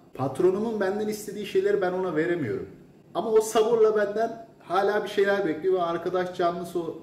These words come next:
yani böyle. Beni kardeşi olarak mı gördü artık? Allah razı olsun yani, hiç unutmam yani. Hayatımdaki dönüm noktalarından biriydi yani Sedat Bey.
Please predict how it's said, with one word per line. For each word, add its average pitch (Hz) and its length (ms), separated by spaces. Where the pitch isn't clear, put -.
yani 113 220
böyle. 123 280
Beni 190 200
kardeşi 170 460
olarak 180 400
mı 165 60
gördü 156 300
artık? 123 340
Allah 151 280
razı 151 380
olsun 175 240
yani, 113 320
hiç 151 100
unutmam 143 360
yani. 101 220
Hayatımdaki 147 640
dönüm 151 260
noktalarından 139 760
biriydi 127 300
yani 92 320
Sedat 107 420
Bey. 120 80